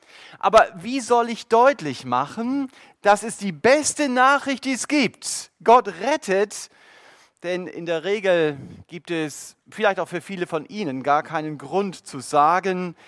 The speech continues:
"Ich brauche Rettung". Denn wer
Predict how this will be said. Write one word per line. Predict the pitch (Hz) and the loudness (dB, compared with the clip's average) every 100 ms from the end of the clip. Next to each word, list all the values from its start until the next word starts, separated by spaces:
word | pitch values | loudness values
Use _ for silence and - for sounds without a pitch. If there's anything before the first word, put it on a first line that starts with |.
| _ - | _ -10
"Ich | 180 - | -10 -10
brauche | - 156 160 139 | -4 -2 -2 -4
Rettung". | 135 226 - 95 85 - - _ _ _ _ _ _ _ _ _ _ - 220 - _ - | -8 -8 -8 -18 -20 -20 -20 _ _ _ _ _ _ _ _ _ _ -20 -20 -20 _ 2
Denn | 190 190 185 - _ | 4 4 -2 -12 _
wer | - 160 180 170 160 | -8 -2 4 6 6